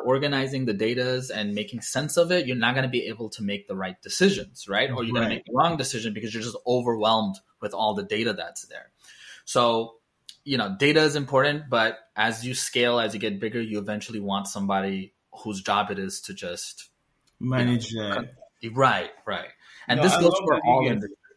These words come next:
Speaker 2: I love that you guys said that because, um,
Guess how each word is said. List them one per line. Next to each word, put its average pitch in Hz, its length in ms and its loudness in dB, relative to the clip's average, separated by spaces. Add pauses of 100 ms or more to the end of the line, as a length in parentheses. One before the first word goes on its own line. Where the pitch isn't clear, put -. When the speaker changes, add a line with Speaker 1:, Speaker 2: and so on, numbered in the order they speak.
(500)
Speaker 2:
I 120 60 -2
love 160 220 4
that 160 80 2
you 143 220 -2
guys 135 300 -2
said 139 160 -2
that 120 200 -2
because, 117 460 -4
um, 113 540 -4